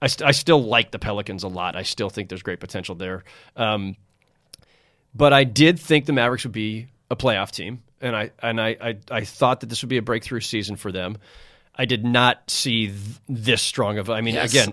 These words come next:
Speaker 1: as we're, as we're speaking, they're the f-, got the fourth best record in the West at fifteen and six. Um, that's incredible.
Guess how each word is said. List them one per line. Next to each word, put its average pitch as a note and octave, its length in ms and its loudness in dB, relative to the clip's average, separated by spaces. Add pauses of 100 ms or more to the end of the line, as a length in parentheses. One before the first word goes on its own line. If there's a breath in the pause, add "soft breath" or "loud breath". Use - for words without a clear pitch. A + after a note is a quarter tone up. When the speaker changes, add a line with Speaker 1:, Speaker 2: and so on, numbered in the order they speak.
Speaker 1:
as B2+ 200 6
we're, C#3+ 240 2
as B2+ 260 4
we're D3 120 0
speaking, C3+ 520 0 (200)
they're B2+ 520 4
the B2 100 -6
f-, - 240 -12 (200)
got B2 140 2
the B2+ 80 -4
fourth A#2+ 260 -2
best A#2+ 200 0
record A2 280 0
in G#2 60 -2
the G#2 100 -2
West G2 340 -4
at G2 100 -10
fifteen G2+ 320 -8
and F#2 100 -8
six. - 420 -6 (580 soft breath)
Um, A2 460 2 (360)
that's C3 240 4
incredible. F#2+ 600 -2